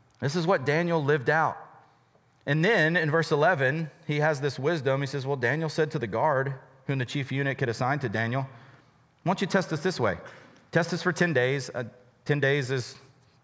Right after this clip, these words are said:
it's a cool little theological connection we can make later.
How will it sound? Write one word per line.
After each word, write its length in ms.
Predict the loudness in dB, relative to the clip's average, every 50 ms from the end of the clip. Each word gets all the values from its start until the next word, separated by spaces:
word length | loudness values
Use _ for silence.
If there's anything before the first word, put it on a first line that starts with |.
| _ _ _ _ _ _ -6
it's 160 | -6 -2 -2
a 60 | -2
cool 220 | 0 0 0 0 2
little 160 | 2 0 0
theological 520 | 0 0 2 2 2 0 0 -4 -6 -6 -4
connection 360 | -2 0 0 0 -2 -2 -4
we 80 | -4
can 120 | -4 -2 -4
make 120 | -2 0
later. 280 | 2 0 2 2 0